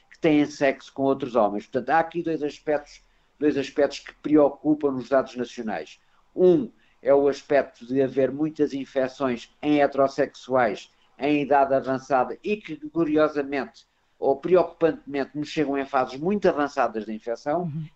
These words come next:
Speaker 1: e outra, de facto, é a idade muito jovem dos homens que têm sexo com outros homens,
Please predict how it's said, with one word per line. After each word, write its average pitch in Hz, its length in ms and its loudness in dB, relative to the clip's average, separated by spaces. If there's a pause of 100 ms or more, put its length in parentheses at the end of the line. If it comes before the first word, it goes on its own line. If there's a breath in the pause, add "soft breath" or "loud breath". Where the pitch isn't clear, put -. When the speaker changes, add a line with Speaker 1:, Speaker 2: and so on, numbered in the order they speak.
Speaker 1:
e 143 100 0
outra, 170 300 4
de 165 100 -14
facto, 151 360 -2 (280 soft breath)
é 143 100 0
a 160 40 4
idade 139 560 0
muito 175 240 -4
jovem 131 500 -2 (380)
dos 143 300 -2
homens 139 400 0
que - 120 -20
têm 131 220 -6
sexo 127 400 -12
com 123 80 -14
outros 120 300 -10
homens, 107 360 -12